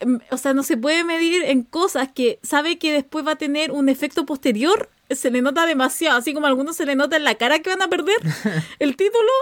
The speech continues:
Speaker 1: a él se le nota mucho cuando alguien, algo fuera del contexto de lucha, eh, él se le nota demasiado en los movimientos, ya sea en una cara, eh,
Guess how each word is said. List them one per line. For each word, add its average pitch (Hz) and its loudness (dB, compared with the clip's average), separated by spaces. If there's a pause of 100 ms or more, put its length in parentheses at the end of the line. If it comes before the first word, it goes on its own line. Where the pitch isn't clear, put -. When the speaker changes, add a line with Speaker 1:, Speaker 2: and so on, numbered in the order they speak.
(120)
Speaker 1:
a 294 0
él 339 2
se 403 -2
le 302 0
nota 330 2
mucho 339 0
cuando 294 0
alguien, 320 0
algo 339 0 (260)
fuera 381 0
del 415 0
contexto 339 -2
de 311 0
lucha, 311 -2 (420)
eh, 277 0 (320)
él 277 -2
se 370 0
le 320 -2
nota 311 0
demasiado 311 0
en 254 -2
los 233 2
movimientos, 285 -2
ya 277 0
sea 285 -2 (220)
en 233 0
una 220 -2
cara, 320 2
eh, 262 -2